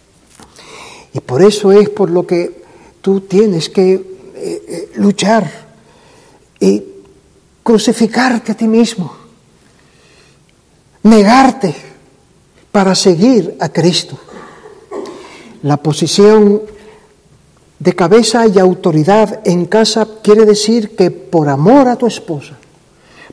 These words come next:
por amor a tus hijos, tú tienes el poder y la potestad, el derecho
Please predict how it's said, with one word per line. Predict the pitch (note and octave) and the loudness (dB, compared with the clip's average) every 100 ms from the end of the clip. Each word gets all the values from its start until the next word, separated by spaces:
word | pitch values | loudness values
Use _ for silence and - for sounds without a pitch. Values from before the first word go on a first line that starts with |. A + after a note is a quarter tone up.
| _ | _
por | - D3+ | -4 -2
amor | C#3+ D3 C#4 C4 | 0 2 4 4
a | A#3 | 2
tus | A3 - | -2 0
hijos, | A#3+ G#3+ A3+ - - _ _ _ | 0 2 -2 -6 -20 _ _ _
tú | A#3+ | -4
tienes | B3 C4 C4+ B3 - | 0 2 4 2 2
el | A3 G#3 | 2 2
poder | - F3 G3+ G#3 D#3 - - _ | -4 -4 -2 -2 -4 -12 -20 _
y | E3+ | -2
la | E3 | -2
potestad, | D3+ G#3+ G#3+ G#3 - G#3+ A3 - - - - | 0 -2 -2 -2 0 0 0 -4 -20 -20 -6
el | - F3 E3 | -2 0 0
derecho | E3 A3+ D#4 - F3+ D3+ | 2 2 2 0 -6 -6